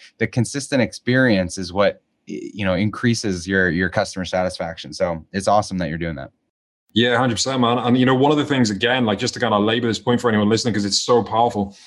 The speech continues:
Speaker 2: One of the things that I came into contact with was the fact that, well, my own kind of mindset that I'm too busy to do this. And then, you know, it gets put off, put off, put off.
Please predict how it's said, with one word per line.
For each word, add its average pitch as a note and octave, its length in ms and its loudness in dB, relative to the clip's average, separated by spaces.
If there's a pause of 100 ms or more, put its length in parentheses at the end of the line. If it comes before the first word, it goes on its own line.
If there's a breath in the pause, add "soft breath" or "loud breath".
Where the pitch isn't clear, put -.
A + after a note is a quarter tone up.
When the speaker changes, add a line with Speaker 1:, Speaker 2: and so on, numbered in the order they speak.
(120 loud breath)
Speaker 2:
One A#2+ 120 4
of B2+ 60 0
the A2 80 -4
things A2+ 200 2
that G#2+ 80 2
I A2+ 160 2
came A2+ 240 0
into G2 140 -4
contact A#2+ 340 0
with G2+ 120 -2
was G2+ 160 -2
the G2+ 60 -6
fact G#2+ 340 0
that, - 100 -14
well, G#2 280 2
my A#2 380 4
own A2+ 200 2
kind G#2+ 180 -2
of G2 60 4
mindset G#2 460 2
that G2 240 0
I'm A2 80 2
too A#2 240 -2
busy A2 280 0
to G2 120 -8
do G#2 180 0
this. D3 380 0 (460 soft breath)
And A2 140 4
then, G#2+ 140 2
you G#2+ 140 -2
know, G#2+ 60 0
it G2+ 280 -2
gets G2+ 160 -2
put G2+ 160 0
off, G2+ 120 -4
put G2+ 100 -2
off, F#2+ 120 -4
put - 80 -4
off. C3+ 180 2